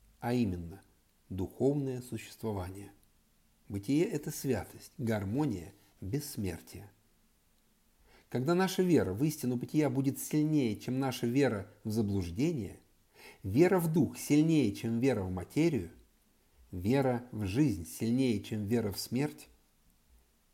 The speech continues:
вера в Бога сильнее, чем вера в человека, тогда никакие материальные предположения не смогут помешать нам исцелять больных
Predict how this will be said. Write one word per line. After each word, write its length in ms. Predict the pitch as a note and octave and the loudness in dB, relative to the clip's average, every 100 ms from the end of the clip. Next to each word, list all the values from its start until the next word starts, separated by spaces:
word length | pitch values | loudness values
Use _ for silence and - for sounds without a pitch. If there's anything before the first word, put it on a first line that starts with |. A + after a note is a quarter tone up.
| - | -8
вера 360 | F#2+ G#2 A2 | 0 2 2
в 120 | G2 F#2 | 2 2
Бога 360 | G#2+ C3+ F#2+ | 4 4 4
сильнее, 520 | - - G2 A2+ A2 | -4 -4 -2 0 -2
чем 260 | G2+ A2+ G2 | -4 -6 -4
вера 260 | G#2+ G2 F2+ | -2 -4 -6
в 60 | |
человека, 680 | - A2 F#2+ F#2 C#3 - F#2+ - _ _ _ _ _ _ _ _ _ _ _ | -4 -2 -2 0 -2 -4 -14 -20 _ _ _ _ _ _ _ _ _ _ _
тогда 320 | A#2 A2+ C#3 | -4 -2 2
никакие 580 | D3 F#3+ G3+ - - A#2+ | 2 2 0 -2 0 0
материальные 680 | G#2+ G2+ A2+ B2 A#2 G#2 G2 | 0 -2 2 2 2 0 -2
предположения 840 | G#2+ G#2 - G2+ G2+ C#3 D#3 G#2+ | -4 -6 -4 -4 -2 -2 0 0
не 100 | A#2 | 0
смогут 540 | D#3 - C3 F3+ F#3 D#3 | -2 0 2 4 2 2
помешать 500 | C3+ A#2+ A#2+ A2+ - | 0 0 0 -2 -6
нам 160 | F#2 - - - | -10 -12 -20 -12
исцелять 540 | A#2 - - A2 G#2 | -8 -4 0 2 2
больных 440 | F#2 F#2+ G2+ D#3 | 0 0 0 -2